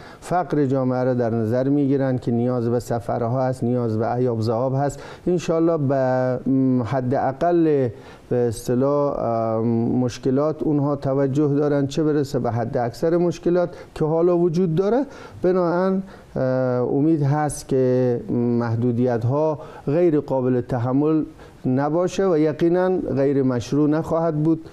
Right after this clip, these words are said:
پس بنابراین جای نگرانی نیست.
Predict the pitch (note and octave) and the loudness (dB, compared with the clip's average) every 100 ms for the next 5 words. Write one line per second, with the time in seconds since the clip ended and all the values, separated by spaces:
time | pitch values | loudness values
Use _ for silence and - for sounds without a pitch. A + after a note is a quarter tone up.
0 | - - - C#3 - D3+ D3 C#3 C#3 D3 | -20 -12 -6 -6 -2 0 2 2 2 2
1 | D#3+ C#3+ D3+ D3 C#3+ C#3 C3+ C#3+ D#3+ E3+ | 2 2 2 2 2 2 2 2 2 2
2 | F#3+ - - | 0 -2 -12